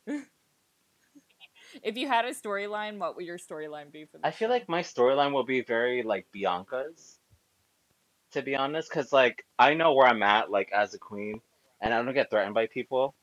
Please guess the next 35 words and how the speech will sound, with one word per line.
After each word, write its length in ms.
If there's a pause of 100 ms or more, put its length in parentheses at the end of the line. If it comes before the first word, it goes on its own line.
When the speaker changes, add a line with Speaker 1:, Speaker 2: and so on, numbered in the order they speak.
(120)
Speaker 2:
like, 180
Speaker 1:
Mm-hmm. 100
Speaker 2:
ever, 260 (260)
<laughs> 260
to 60 (460)
Speaker 1:
Mm-hmm. 400
Speaker 2:
be 140
honest. 440 (120)
Speaker 1:
Yeah. 300 (120)
Speaker 2:
Um, 600
like, 280 (640)
every 220
time 220
I 60
do 200
a 60
show, 500
or, 120
like, 180
I've 140
always 200
competed, 380
like, 100
in 60
a, 160 (160)
a 120
bunch 280
of, 100
like, 200 (100)
um, 420 (640)
pageants 500
or, 380 (520)
uh, 420 (840)
bar 280
competitions 920